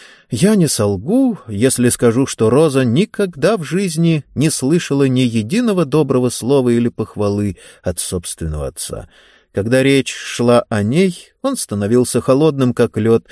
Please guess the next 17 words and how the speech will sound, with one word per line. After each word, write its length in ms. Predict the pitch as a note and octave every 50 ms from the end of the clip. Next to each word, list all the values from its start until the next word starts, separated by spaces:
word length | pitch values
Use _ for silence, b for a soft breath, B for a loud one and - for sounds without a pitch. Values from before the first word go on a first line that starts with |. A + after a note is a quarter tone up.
| B B B B B
и, 80 | A#2
что 220 | A2 - - - B2+
еще 360 | A#2+ A#2+ A#2 - - G3+ G#3+
хуже, 440 | F3+ - - B2+ A#2 G2+ G2 G#2 - b b b b b b
он 160 | - E3 D#3+
следил 400 | - - D#3 D#3 D#3 D3 D#3 D3
за 120 | C#3 D3+ D3
тем, 220 | C3+ F3+ E3+ D#3+
чтобы 380 | - - - C3 B2+ B2 B2+ -
и 180 | _ - B2+
мать 520 | C3 C3 B2+ B2 A#2 A2 G#2 - - - -
не 120 | G#2 G#2+ F#2+
посмела 540 | - F#2+ G2 - - G#2 A2 A2+ G#2 G2
сказать 560 | F2+ - - F#2 E2+ F2 B2+ F3+ A3+ A#3+ - -
ей 160 | F#3 F3+ F3
ничего 560 | B2 A#2+ E3 G#3 - - - F#2 D#2+ A2 C3+
приятного". 800 | - - F2 E2+ D2+ D#2 D#2 D2+ - - D#2+ D#2 D2+ E2 E2 E2